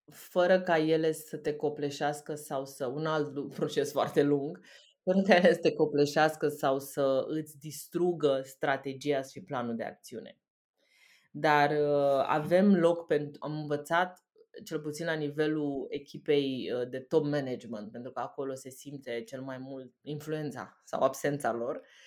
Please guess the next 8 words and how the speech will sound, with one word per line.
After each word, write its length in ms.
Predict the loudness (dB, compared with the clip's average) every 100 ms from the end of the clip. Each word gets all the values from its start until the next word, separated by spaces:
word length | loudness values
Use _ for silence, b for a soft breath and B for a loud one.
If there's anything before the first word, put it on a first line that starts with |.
| B B B B
loc 280 | 0 2 4
pentru 280 | 4 2 2
emoții, 460 | 0 0 0 -2 -4
loc 200 | -4 -4
pentru 280 | -6 -8
starea 360 | -14 -6 -4 -2
de 120 | -6
bine. 400 | -10 -14 -16 -18